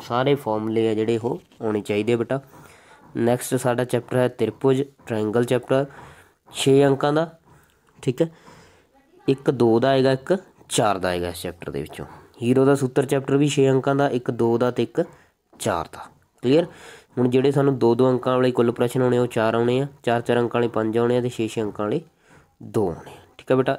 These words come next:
ਇਹ ਚੈਪਟਰ ਅਸੀਂ ਟਰਮ ਟੂ ਲਈ ਕਰਨੇ ਆ। ਅੰਕੜਾ ਵਿਗਿਆਨ, ਸਮਾਂਤਰ ਚਤੁਰਭੁਜ ਤੇ ਤ੍ਰਿਭੁਜਾਂ ਦਾ ਖੇਤਰਫਲ, ਠੀਕ ਆ, area of parallelogram and triangles। ਫਸਟ ਆਪਣਾ ਹੈ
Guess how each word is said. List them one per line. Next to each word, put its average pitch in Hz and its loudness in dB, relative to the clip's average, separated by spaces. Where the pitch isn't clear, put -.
ਇਹ 123 2
ਚੈਪਟਰ 120 -2
ਅਸੀਂ 113 -4
ਟਰਮ 110 -2
ਟੂ 113 -4
ਲਈ 113 0
ਕਰਨੇ 107 -2
ਆ। - -4
ਅੰਕੜਾ 120 0
ਵਿਗਿਆਨ, 135 2
ਸਮਾਂਤਰ 120 0
ਚਤੁਰਭੁਜ 120 -2
ਤੇ 120 -4
ਤ੍ਰਿਭੁਜਾਂ 123 -2
ਦਾ 123 2
ਖੇਤਰਫਲ, 117 -4
ਠੀਕ - -2
ਆ, 135 -2
area 117 2
of 139 -6
parallelogram 123 2
and 120 0
triangles। 117 2
ਫਸਟ 127 -2
ਆਪਣਾ 127 0
ਹੈ 131 -2